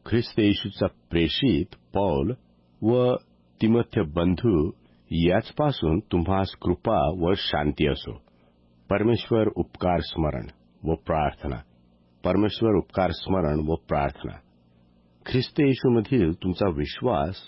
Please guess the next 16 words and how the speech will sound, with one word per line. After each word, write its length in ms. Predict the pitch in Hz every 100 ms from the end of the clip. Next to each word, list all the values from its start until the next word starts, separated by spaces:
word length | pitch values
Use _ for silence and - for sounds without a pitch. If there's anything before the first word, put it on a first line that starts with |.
| 90
व 60 |
तुमची 340 | 92 98 90 -
सर्व 460 | - 87 85 87 85 -
पवित्र 360 | 82 82 - 76
जनावरील 440 | 80 80 80 80
प्रीती 540 | - 78 73 104 73 - _ _ _ _ 80
याविषयी 480 | 90 113 135 156
ऐकून 420 | 117 107 143 98 - -
आम्ही 260 | 92 95 110 - 82
तुम्हासाठी 800 | 73 73 85 - 160 - 80
जेव्हा 280 | 117 87 92 92 _
प्रार्थना 500 | 76 67 64 - 107
करतो, 460 | 107 135 - 78 127 - _ _ _ _
तेव्हा 200 | 95 104
स्वर्गात 640 | 117 - 92 85 120 117 98 - _ _ _ -
तुम्हासाठी 720 | 107 104 131 - 123 - 123